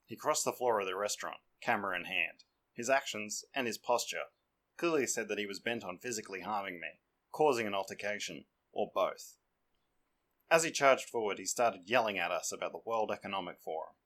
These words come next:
demanding that I answer questions about my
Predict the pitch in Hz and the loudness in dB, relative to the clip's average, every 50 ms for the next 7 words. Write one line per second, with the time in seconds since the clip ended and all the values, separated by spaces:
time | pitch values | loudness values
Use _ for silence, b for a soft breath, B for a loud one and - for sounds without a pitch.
0 | _ - 113 104 107 127 143 135 117 98 90 87 85 85 82 87 92 - - 110 | _ -8 -6 -2 0 0 0 0 0 -2 -4 -4 -4 -2 -2 -2 -2 -2 -4 -6
1 | 113 110 - 101 - - - 123 117 - - 101 95 90 92 82 98 92 92 - | -4 -4 -6 -6 -8 -6 -4 -4 -2 -2 -4 -6 -10 -12 -8 0 2 2 2 2
2 | - 87 87 87 87 82 - | 0 -2 -2 0 0 -2 -2